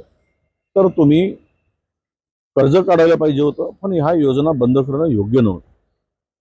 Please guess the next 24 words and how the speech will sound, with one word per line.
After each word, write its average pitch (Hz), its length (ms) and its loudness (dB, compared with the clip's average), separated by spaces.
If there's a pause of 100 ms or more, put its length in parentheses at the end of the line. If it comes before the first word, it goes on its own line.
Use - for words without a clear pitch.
(220)
कर्जाचा 151 420 2
बोजा 151 280 2 (120)
तसाही 147 360 0
महाराष्ट्रावर 139 760 0
प्रचंड 165 480 0
पडलेला 107 400 0
आहे. - 100 -16 (840)
दहा 147 220 2
लाख 156 240 2
कोटीच्या 151 680 -2
घरात 127 360 -2
आता 135 220 -4
आपण 131 240 -4
कर्ज 117 320 -6 (500)
महाराष्ट्रावर 117 560 -2
झालेलं 104 280 0
आहे, 82 100 -2 (360)
दहा 123 140 0
लाख 131 180 2
कोटी. - 320 -10 (1300)
आणि 240 380 2 (140)
दुसरीकडे 214 720 0
अदानीला 190 840 2 (760)
आम्ही 190 380 2